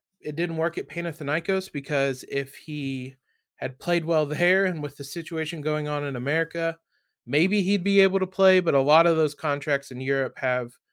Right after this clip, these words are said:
buyouts by American teams that you have to play pretty well to get bought out of that contract.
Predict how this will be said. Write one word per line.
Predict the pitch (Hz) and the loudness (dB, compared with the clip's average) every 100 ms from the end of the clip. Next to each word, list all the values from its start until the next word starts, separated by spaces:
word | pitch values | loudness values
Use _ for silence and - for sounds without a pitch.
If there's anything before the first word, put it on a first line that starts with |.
| _ _ _ _ 127 | _ _ _ _ 0
buyouts | 147 147 147 151 143 - | 4 6 8 4 0 -4
by | 127 127 123 | 0 2 0
American | 123 147 151 151 160 | -2 0 0 -2 -6
teams | 147 156 151 151 151 | -6 -8 -6 -6 -8
that | - 127 120 117 - _ _ _ - | -8 -4 -2 -4 -10 _ _ _ -6
you | 160 | -4
have | |
to | 160 | -4
play | 170 185 | 2 2
pretty | - 202 190 | 4 4 6
well | 170 156 120 123 _ - | 6 6 4 -2 _ -18
to | 147 | -8
get | 143 143 | -2 0
bought | 139 143 | 2 2
out | 135 135 135 | 4 4 2
of | |
that | 131 127 | 0 -2
contract. | - 147 139 135 135 131 - | -4 -6 -6 -2 0 0 -2